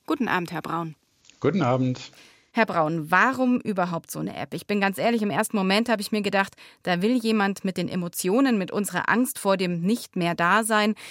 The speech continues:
Speaker 1: mit der Sehnsucht nach ewigem Leben einfach Geld verdienen. <laughs>
Speaker 2: Der Auslöser war tatsächlich ein Gespräch mit meinem Onkel, von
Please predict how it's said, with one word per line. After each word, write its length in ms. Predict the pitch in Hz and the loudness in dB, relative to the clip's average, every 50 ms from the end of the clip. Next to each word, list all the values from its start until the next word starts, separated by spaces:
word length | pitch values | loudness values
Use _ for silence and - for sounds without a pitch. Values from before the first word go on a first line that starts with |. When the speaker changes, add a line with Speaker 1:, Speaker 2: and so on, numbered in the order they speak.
| - - - - | -18 -16 -6 -2
Speaker 1:
mit 160 | 202 202 - | -2 0 2
der 160 | 202 196 185 | 2 2 2
Sehnsucht 600 | 165 185 202 233 262 254 226 240 233 233 - - | 2 2 2 2 2 2 2 0 -2 -2 -4 -4
nach 180 | 196 185 175 - - | -4 -4 -4 -4 -4
ewigem 420 | - 202 214 202 196 185 185 180 | -4 -4 -2 -2 -2 -2 0 0
Leben 400 | 175 180 185 180 180 180 190 - _ | 0 0 0 0 -2 -4 -6 -8 _
einfach 460 | - - 175 165 170 170 160 - - - | -4 -2 -2 -2 -4 -8 -12 -12 -12 -6
Geld 200 | - 220 202 - | -6 -6 -6 -6
verdienen. 440 | - 175 180 156 - - - 180 - _ _ _ _ _ _ - - - | -8 -10 -8 -8 -10 -8 -10 -12 -14 _ _ _ _ _ _ -16 -8 -8
<laughs> 60 | 113 - 104 98 - - - - - 151 160 165 160 151 143 135 - _ - | -8 -8 -8 -12 -12 -16 -18 -16 -16 -14 -12 -10 -10 -10 -10 -12 -16 _ -18
Speaker 2:
Der 680 | 165 135 123 117 120 - - 143 - - 107 - 107 | -14 -12 -12 -12 -12 -12 -12 -8 -4 -4 -4 -2 0
Auslöser 540 | 104 123 123 - 139 135 135 123 131 131 113 | -2 -2 -2 0 0 0 2 2 2 2 2
war 140 | 123 123 120 | 2 2 2
tatsächlich 640 | - 131 120 123 - 123 110 - - 120 113 - | 2 -2 -2 0 0 -2 -2 -2 -2 -4 -4 -4
ein 220 | 135 123 120 123 120 | -4 -4 -2 -2 -4
Gespräch 560 | 117 104 - - - 107 107 113 117 113 - | -4 -6 -8 -8 -6 -4 -2 -2 -4 -4 -4
mit 340 | 117 107 101 - - - - | -6 -6 -6 -10 -14 -12 -8
meinem 320 | 110 107 104 107 107 107 | -6 -4 -2 -2 -2 -4
Onkel, 480 | 107 - 117 123 127 123 - 143 139 127 | -4 -4 -4 -4 -2 -2 0 0 0 0
von 440 | 135 - 123 117 117 117 107 101 | -2 -2 -2 -2 -2 -2 -4 -6